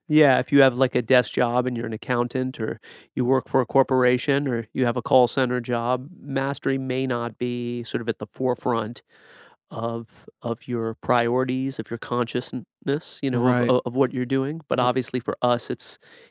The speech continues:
Speaker 1: it's the goal of all this, uh, s-, learning and teaching stuff that, that we were talking about in the last two podcasts, so.
Speaker 2: Right, and it's also, uh, it, it's a moving target, right?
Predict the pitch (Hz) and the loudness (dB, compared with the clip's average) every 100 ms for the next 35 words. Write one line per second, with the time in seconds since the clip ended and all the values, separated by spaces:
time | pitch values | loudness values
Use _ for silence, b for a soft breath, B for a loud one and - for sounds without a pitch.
0 | b 170 - 135 127 135 127 123 117 117 | b -4 0 2 8 10 10 8 4 4
1 | 117 120 113 - - - _ - 110 110 | 4 2 -2 -6 -8 -12 _ -10 -8 -6
2 | 117 120 _ - - - _ _ 123 127 | -8 -12 _ -12 -10 -10 _ _ 0 2
3 | 120 117 117 117 110 131 120 107 110 - | 2 -2 -4 -8 -4 -2 -2 -4 -8 -6
4 | 120 117 - 117 - - 113 117 - 113 | -6 -8 -8 -6 -4 -4 -2 -2 -2 -4
5 | 117 117 110 110 120 113 110 120 - - | -4 -6 -6 -8 -8 -8 -10 -10 -10 -10
6 | - 135 139 - 139 - - - 143 - | -10 -10 -12 -10 -10 -10 -10 -12 -12 0
7 | 160 147 123 131 - 165 165 147 135 110 | 4 6 6 2 2 -2 0 2 2 0
8 | - 117 104 95 120 _ _ 120 117 98 | 0 0 0 -2 -8 _ _ -10 -6 4
9 | 120 101 95 - 90 80 - _ _ _ | 6 6 2 -2 -4 -4 -10 _ _ _
10 | _ - 117 113 | _ 0 0 0